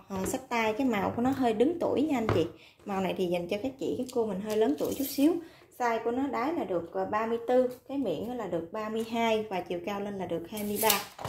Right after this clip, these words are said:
Rồi, à, dáng xách tay như vậy ha, bên trong đó thì nó lót da, nhiều ngăn. Cái này mình đi làm công sở là vô tư hoặc là mình đi công việc là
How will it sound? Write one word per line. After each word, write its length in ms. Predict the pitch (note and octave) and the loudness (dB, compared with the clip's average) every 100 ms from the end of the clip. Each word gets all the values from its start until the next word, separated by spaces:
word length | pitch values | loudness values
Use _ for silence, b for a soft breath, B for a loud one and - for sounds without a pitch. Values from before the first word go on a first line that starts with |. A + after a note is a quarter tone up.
| - - - - | -6 -6 -14 -10
Rồi, 200 | F#3 F3 E3+ - | -2 0 -2 -6
à, 120 | - F3+ | -4 0
dáng 220 | G3+ C#4 | 2 2
xách 140 | D4+ - | 0 -2
tay 200 | A3 G#3+ | -2 0
như 120 | G#3 | 0
vậy 160 | G3 F#3 | 0 0
ha, 180 | A3 | -2
bên 160 | A3 G#3+ | -4 -4
trong 240 | A3 G#3+ | -2 -2
đó 80 | A3 A#3 | -2 -2
thì 100 | G3+ | -2
nó 180 | F3+ A3+ | 0 0
lót 160 | B3 D4+ | 0 -2
da, 260 | - A3 G#3 G#3 B B B - | 6 6 6 2 B B B -2
nhiều 200 | G3+ F#3+ | 2 4
ngăn. 200 | G#3+ A3 | 2 0
Cái 180 | G#3+ A#3 | -4 -6
này 140 | A3+ | -2
mình 140 | F#3+ | 0
đi 100 | F#3+ | 2
làm 280 | G#3 F#3+ F3 | 2 2 0
công 140 | G3+ G#3+ | -4 -4
sở 220 | - - | -2 -2
là 80 | B3+ | 0
vô 160 | G#3+ | 0
tư 260 | G#3+ A3 G#3+ | 4 4 4
hoặc 100 | F#3 | -2
là 180 | F3 F3 | -6 -4
mình 180 | F3 | -2
đi 80 | F3 | -2
công 220 | G#3 G#3+ | 0 -2
việc 280 | F#3+ E3 - | 0 0 0
là 180 | F3+ E3 | -6 -6